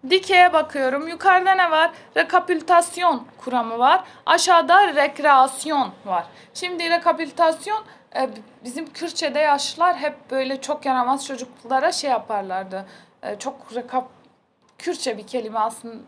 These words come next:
Kürtçe değil de Farsça bir kelime. E, rekapitülasyon aslında bağlantı kurma özünü, bizde yaramaz çocuklara söyleniyor bu arada. Bağlantı kurma, özünü bulma, tekrarlama. Bakın, diğer adı bağlantı kuruyorum, özümü buluyorum, tekrarlıyorum.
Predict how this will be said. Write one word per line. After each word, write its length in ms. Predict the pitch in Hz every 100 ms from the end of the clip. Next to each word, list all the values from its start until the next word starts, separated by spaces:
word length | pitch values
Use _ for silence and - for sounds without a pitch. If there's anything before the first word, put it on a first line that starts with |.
| _
Kürtçe 360 | - 320 320 262
değil 200 | 339 330
de 80 | 269
Farsça 460 | 285 294 294 247
bir 100 | 233
kelime. 380 | 240 262 302 415 - - _ -
E, 300 | 262 262 277
rekapitülasyon 1400 | 302 330 320 269 - - - 302 269 330 330 339 427
aslında 500 | 370 311 302 311 349 - - _ 240
bağlantı 580 | 302 311 311 302 -
kurma 360 | - 294 285 254
özünü, 440 | 254 294 311 277 240
bizde 200 | 254 339
yaramaz 420 | 339 254 277 277
çocuklara 420 | 269 247 240 247
söyleniyor 560 | 254 254 226 226 226 226
bu 80 | 254
arada. 360 | 269 311 403 - - -
Bağlantı 540 | 302 330 359 349 -
kurma, 340 | - 359 349 330
özünü 340 | 311 330 339
bulma, 300 | 330 320 381
tekrarlama. 600 | 339 262 254 240 240 254
Bakın, 280 | 294 311 - - _ 247
diğer 220 | 370 349
adı 360 | 262 202 190 - _ -
bağlantı 560 | 302 339 339 339 392
kuruyorum, 520 | 370 339 285 214 196 -
özümü 440 | 285 269 349 381
buluyorum, 400 | 359 381 392 403
tekrarlıyorum. 680 | 381 330 285 240 226 196